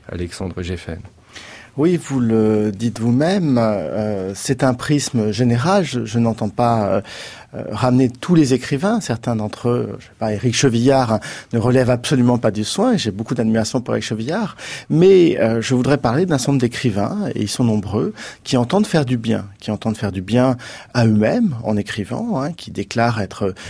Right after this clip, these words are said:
Speaker 2: guéris ou être accompagnés par leur entreprise littéraire, ou qui entendent faire du bien à leurs lecteurs en proposant une expérience dans laquelle les lecteurs vont se retrouver ou en donnant voix. Hein, je me suis intéressé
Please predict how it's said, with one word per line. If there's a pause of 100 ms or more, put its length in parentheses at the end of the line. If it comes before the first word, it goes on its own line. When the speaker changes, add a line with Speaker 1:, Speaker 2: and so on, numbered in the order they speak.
(160)
Speaker 2:
guéris
ou
être
accompagnés
par
leur
entreprise
littéraire, (300)
ou
qui
entendent
faire
du
bien
à
leurs
lecteurs (300)
en
proposant
une
expérience (300)
dans
laquelle
les
lecteurs
vont
se
retrouver (300)
ou
en
donnant
voix.
Hein,
je
me
suis
intéressé